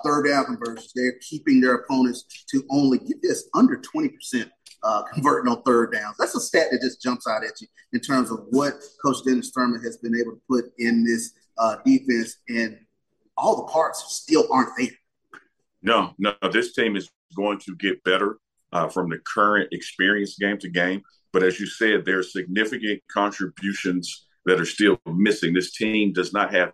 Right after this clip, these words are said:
Speaker 2: all its starters on defense yet. Uh, uh, Travis Hunter will be appearing soon. Shiloh Sanders will be appearing soon. True on the defensive line will be appearing soon. And what that allows is for this defense to move around some things. So what you think you got on film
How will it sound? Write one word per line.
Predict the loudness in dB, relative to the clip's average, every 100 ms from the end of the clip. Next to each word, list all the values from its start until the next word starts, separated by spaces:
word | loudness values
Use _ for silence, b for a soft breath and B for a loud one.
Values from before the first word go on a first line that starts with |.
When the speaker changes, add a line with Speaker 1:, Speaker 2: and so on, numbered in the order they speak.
| _ -8
Speaker 2:
all | 0 0
its | -2 -8
starters | -2 0 0 -4
on | -12
defense | -12 -14 -10 -10 -4
yet. | -4 -4 B B -2
Uh, | 0 0
uh, | 0 -2
Travis | 2 2 2 -2 0
Hunter | 2 2 0
will | -4 -10
be | -10
appearing | -10 -8 -8 -8
soon. | -6 -4 -2
Shiloh | 0 2 4 4
Sanders | 2 0 0 0 -2 -6
will | -8
be | -6
appearing | -8 -8 -8
soon. | -8 -16 -20 -20 B B
True | -2 2 4
on | 6 4
the | 4
defensive | 2 0 -2 0 2
line | 4 4 2
will | -4
be | -6
appearing | -8 -8 -8 -8
soon. | -8 -8 -10 -20 B B
And | 0
what | 2 2
that | 2
allows | 2 2 2 0 _ _ -8 -8 -8
is | -16
for | -14
this | -16 -14
defense | -10 -8 -6 -6
to | -4
move | -2 2 2
around | 2 2 2 0
some | -4 -2
things. | 0 0
So | -2
what | -6 -8
you | -4
think | -2 -2
you | 0
got | 0 2
on | -2
film | -4 -4 -2 -2